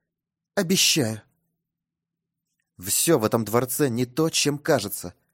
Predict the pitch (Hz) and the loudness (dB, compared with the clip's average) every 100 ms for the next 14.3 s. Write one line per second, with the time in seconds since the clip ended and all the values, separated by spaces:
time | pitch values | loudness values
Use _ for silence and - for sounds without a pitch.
0 | _ _ _ _ _ - 117 143 156 175 | _ _ _ _ _ -2 0 2 4 2
1 | 170 160 117 123 127 123 127 135 123 175 | 4 2 2 0 0 0 -2 -2 2 0
2 | - 165 156 127 147 151 160 - 170 185 | 0 0 0 0 -2 -4 -2 -2 -2 -2
3 | 160 107 90 - _ _ _ _ _ _ | -2 -2 -6 -12 _ _ _ _ _ _
4 | _ _ - 113 123 131 175 - 113 120 | _ _ -6 -2 0 0 -2 -4 -4 0
5 | 143 160 151 160 147 156 - 139 139 143 | 2 0 0 -2 -2 -2 -2 0 0 0
6 | - 156 104 95 82 _ _ _ _ _ | 0 -2 -2 -8 -10 _ _ _ _ _
7 | _ - - 143 151 117 120 135 - _ | _ -8 0 0 2 -2 -2 -4 -6 _
8 | _ _ - 170 175 - 190 - 185 101 | _ _ -6 -2 -2 -2 -6 -2 -4 -4
9 | 90 175 127 82 78 - _ _ _ _ | -6 0 0 0 -4 -14 _ _ _ _
10 | _ _ _ _ _ _ _ _ _ _ | _ _ _ _ _ _ _ _ _ _
11 | _ - 147 226 226 196 180 226 185 196 | _ -6 2 4 4 2 2 0 2 -2
12 | - 175 143 165 196 233 208 - 185 185 | -2 -2 0 0 0 -2 -4 -4 -4 -4
13 | - 139 - 185 190 208 190 180 185 180 | -4 -6 -2 0 0 0 -2 -2 -2 -2
14 | - 90 - | -2 -4 -6